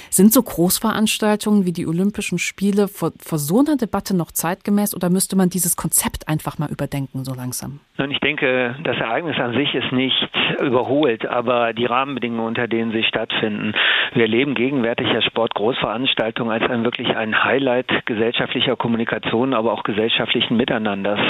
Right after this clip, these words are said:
Speaker 2: Ähm, Sportgroßveranstaltungen mobilisieren die Menschheit überall auf der Welt. Die Menschen verfolgen Fußball-Weltmeisterschaften, Olympische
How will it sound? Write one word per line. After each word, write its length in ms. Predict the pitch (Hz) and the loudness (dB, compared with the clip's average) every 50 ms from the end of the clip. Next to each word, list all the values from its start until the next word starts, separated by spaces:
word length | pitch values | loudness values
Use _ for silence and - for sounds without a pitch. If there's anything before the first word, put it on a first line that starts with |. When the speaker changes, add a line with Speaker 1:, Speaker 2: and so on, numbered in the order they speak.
| - - | 0 0
Speaker 2:
Ähm, 300 | 107 107 107 107 107 104 - | 0 0 0 0 0 0 0
Sportgroßveranstaltungen 1600 | - - 104 - - - 95 117 135 - - 123 107 104 120 139 - - - 110 117 131 - - 123 120 120 120 120 120 120 120 120 - - - - - - - - - - - | 0 0 -2 -4 -4 -2 -2 -2 0 0 0 0 0 2 2 2 2 2 0 0 -2 -2 -2 0 0 0 0 0 0 0 0 0 0 0 0 2 2 2 0 0 -2 -4 -6 -2
mobilisieren 800 | - 123 127 120 120 117 107 101 110 117 131 143 147 143 143 131 - - - | 0 2 4 4 4 2 2 2 2 2 2 2 0 0 -4 -6 -6 -4 -2
die 80 | 120 113 | 0 0
Menschheit 560 | 110 107 123 147 - - 135 131 139 - - | 0 0 0 0 0 0 0 0 -2 -4 -4
überall 420 | - 143 131 147 139 104 131 135 | -4 0 2 2 2 2 2 0
auf 140 | - 117 - | -2 -2 -2
der 220 | - 123 104 98 | -4 -4 -4 -2
Welt. 340 | 107 104 110 127 156 170 165 - 190 147 139 127 | 0 0 2 2 2 0 0 0 -2 -2 -2 -2
Die 80 | 117 | -2
Menschen 320 | 110 107 113 120 - - - | 0 0 0 0 0 0 0
verfolgen 760 | 117 110 - - 113 113 127 135 135 135 131 127 131 135 131 - | 0 0 0 2 2 4 4 4 2 2 0 0 -2 -2 -2 -2
Fußball-Weltmeisterschaften, 1040 | 120 117 - 117 107 101 113 123 - 120 127 120 - 123 - - 117 113 - - 123 | -2 0 0 0 0 0 0 0 0 -2 -2 -2 0 0 0 2 0 0 -2 -2 0
Olympische 320 | 107 110 113 - - 120 | 0 0 0 0 0 2